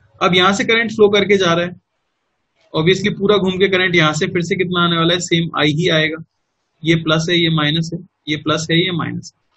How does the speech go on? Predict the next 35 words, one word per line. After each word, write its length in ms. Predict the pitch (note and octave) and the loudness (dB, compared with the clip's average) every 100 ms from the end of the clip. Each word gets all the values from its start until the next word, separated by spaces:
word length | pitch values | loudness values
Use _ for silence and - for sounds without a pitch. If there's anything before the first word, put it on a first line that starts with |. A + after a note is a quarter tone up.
| _ _ _ - | _ _ _ 0
मैं 80 | |
यहाँ 100 | F#3 | 2
से 120 | G3+ A3+ | 2 0
वी 140 | F#3 | 0
वन 140 | G3+ G#3 | 0 0
निकाल 260 | F#3 C#3+ C3+ | 2 0 0
सकता 300 | C#3 _ - | -6 _ -20
हूँ। 180 | - - _ _ _ _ _ _ | -20 -20 _ _ _ _ _ _
आपको 280 | E3 F3 A3 | -2 0 -2
क्या 140 | A3 | 0
चाहिए, 360 | G#3+ G#3+ F#3+ G3 G3 - - _ _ _ _ _ _ _ - | 2 2 4 2 0 -8 -20 _ _ _ _ _ _ _ -4
इस 160 | A3 - | -4 -2
point 400 | G#3 G#3 B3+ B3 _ _ | -2 0 -2 -8 _ _
और 180 | - D3+ D#3+ | -8 -6 -4
इस 140 | - | -6
point 280 | - G3+ F#3+ | -2 2 2
के 100 | G3 | 0
बीच 180 | E3+ E3 | -2 0
का 100 | A#3 | -2
potential 500 | A#3 F3+ D#3+ D#3+ F3 | 0 0 2 2 2
difference 340 | D3+ C#3+ F#3+ A#3+ | 0 -2 -6 -6
चाहिए, 380 | - A#2 A#2 - _ _ _ _ _ - | -4 -4 -6 -18 _ _ _ _ _ -6
ठीक 100 | G3 | -4
है 60 | |
ना। 140 | C#3+ - _ _ _ | -6 -10 _ _ _
आपको 280 | E3+ F3+ A#3 | -2 0 -2
इस 100 | G#3+ | -2
branch 240 | F#3+ G3 F#3+ | 0 0 0
में 100 | F#3 | -2
current 240 | F3+ F#3 | -2 -2
भी 60 | F#3+ | -4
पता 200 | F#3 F3+ | -4 -2
है 80 | F#3 | -2
कितना 300 | F3 E3 E3 | -4 -2 0
है, 200 | E3 A3 | 0 0